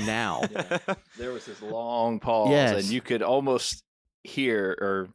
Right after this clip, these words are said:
Speaker 2: every head in the room <laughs> sort of picked up.
Speaker 1: Yes.
Speaker 2: <laughs> Like, "Where's this going?"
Speaker 1: And we thought, "Did R J just die himself? What happened?" And then R J says, "But if not, we pray that she'll die safely." <laughs>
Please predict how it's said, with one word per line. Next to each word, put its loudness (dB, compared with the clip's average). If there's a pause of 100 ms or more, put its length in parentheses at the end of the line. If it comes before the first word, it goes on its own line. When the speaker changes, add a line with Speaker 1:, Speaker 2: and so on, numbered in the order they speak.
(680)
Speaker 2:
every 4
head 4
in 2
the 0
room 0
<laughs> -2
sort 2
of -4
picked 0
up. 4
Speaker 1:
Yes. 2
Speaker 2:
<laughs> -
Like, 0
"Where's 0
this 0
going?" 0
Speaker 1:
And 4
we 4
thought, 4
"Did 2
R 4
J 4
just 2
die 4
himself? 2
What 4
happened?" 2
And 2
then 2
R 6
J 4
says, 0 (840)
"But 0
if 0
not, -2 (560)
we 0
pray -2
that -4
she'll -2
die -2
safely." -6
<laughs> -8